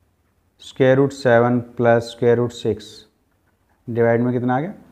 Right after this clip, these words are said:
सेवन माइनस सिक्स कितना आ गया, वन आ गया। तो इसको हम ऐसे लिखेंगे, स्क्वायर रूट सेवन प्लस स्क्वायर रूट सिक्स, ये हमारा आंसर है।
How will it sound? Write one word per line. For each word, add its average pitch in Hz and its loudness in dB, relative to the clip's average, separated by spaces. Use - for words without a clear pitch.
सेवन 131 4
माइनस 131 0
सिक्स - -4
कितना 123 -2
आ 131 0
गया, 135 -2
वन 107 -2
आ 85 -10
गया। 78 -20
तो 117 -2
इसको 113 -8
हम 117 -4
ऐसे 110 -4
लिखेंगे, 120 -8
स्क्वायर 123 0
रूट 127 -2
सेवन 113 -2
प्लस 113 -4
स्क्वायर 107 -6
रूट 117 -8
सिक्स, - -20
ये 120 -2
हमारा 113 -4
आंसर 113 -8
है। 85 -20